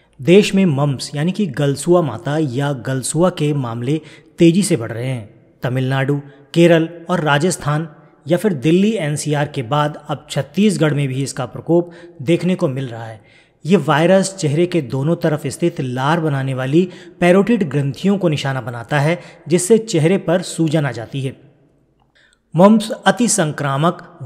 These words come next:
वायरल इन्फेक्शन है, ऐसे में इसके प्रसार का खतरा काफ़ी अधिक होता है। ये खांसने या छींकने के दौरान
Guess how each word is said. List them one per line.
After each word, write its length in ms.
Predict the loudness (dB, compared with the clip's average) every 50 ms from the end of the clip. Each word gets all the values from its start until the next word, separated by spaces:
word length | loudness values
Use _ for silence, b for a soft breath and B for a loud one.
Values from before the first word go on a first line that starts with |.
| -4 0
वायरल 380 | 2 2 4 4 4 2 2 0
इन्फेक्शन 560 | -4 -6 -6 -6 -6 -6 -2 0 0 2 4
है, 460 | 4 4 2 0 -2 -8 -20 -14 -4 0
ऐसे 260 | 0 2 4 4 4
में 380 | 4 4 4 2 2 -2 -4 -4
इसके 280 | -4 -4 -2 -4 -6
प्रसार 400 | -4 -4 -4 -2 2 2 2 2
का 140 | 2 0 -2
खतरा 340 | -2 -4 -4 -2 0 0 0
काफ़ी 380 | 0 0 -2 -2 -2 -4 -4 -4
अधिक 200 | -2 -2 -2 -2
होता 280 | -4 -6 -4 -2 -2
है। 160 | -2 -2 -4 B B B B B _ 0
ये 100 | 0 0
खांसने 520 | 0 -2 -2 -4 -2 0 2 2 2 2 0 B B B B 0
या 100 | 2 2
छींकने 420 | 2 2 0 0 2 4 4 4
के 140 | 4 4 2
दौरान 460 | 2 2 2 2 2 2 2 2 0